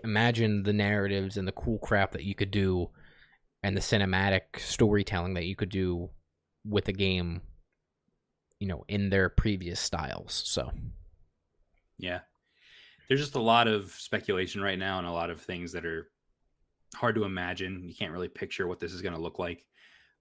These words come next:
Speaker 2: Um, they're kinda going more of, like, a Jedi Fallen Order,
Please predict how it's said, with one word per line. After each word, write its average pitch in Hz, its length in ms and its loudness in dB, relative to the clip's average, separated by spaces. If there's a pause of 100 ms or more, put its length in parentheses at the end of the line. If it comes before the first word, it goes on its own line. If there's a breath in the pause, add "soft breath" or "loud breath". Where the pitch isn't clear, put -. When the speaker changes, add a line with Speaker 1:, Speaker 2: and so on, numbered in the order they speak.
Speaker 2:
Um, 80 460 -8
they're 98 120 -6
kinda 98 220 -2
going 95 240 -4
more 95 240 -2
of, 92 140 -6
like, 87 200 -2
a 82 280 -4
Jedi 87 600 0
Fallen 87 380 -6
Order, 87 560 -4